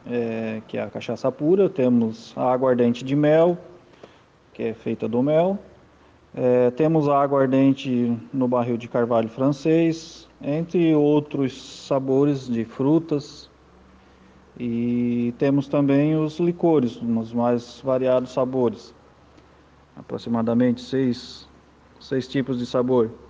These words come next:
É, temos também os licores tipo a marula, que são a borguerula, o café cremoso, o levanta defunto, que é feito de amendoim.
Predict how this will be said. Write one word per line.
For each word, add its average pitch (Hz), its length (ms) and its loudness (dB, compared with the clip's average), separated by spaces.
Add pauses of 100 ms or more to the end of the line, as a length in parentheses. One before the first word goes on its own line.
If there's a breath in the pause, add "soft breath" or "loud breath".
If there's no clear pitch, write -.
(680 soft breath)
É, 120 460 4
temos 147 260 0
também 170 220 2
os 175 100 4
licores 170 540 2
tipo 160 240 -2
a 151 60 4
marula, 147 500 4
que - 100 -14
são 120 320 0
a 110 60 0
borguerula, 147 800 4 (400)
o 110 340 -6
café 120 280 -4
cremoso, 156 800 2
o 113 160 0
levanta 120 340 0
defunto, 156 480 -2
que - 100 -6
é 117 60 2
feito 117 300 -6
de 120 80 0
amendoim. 143 520 2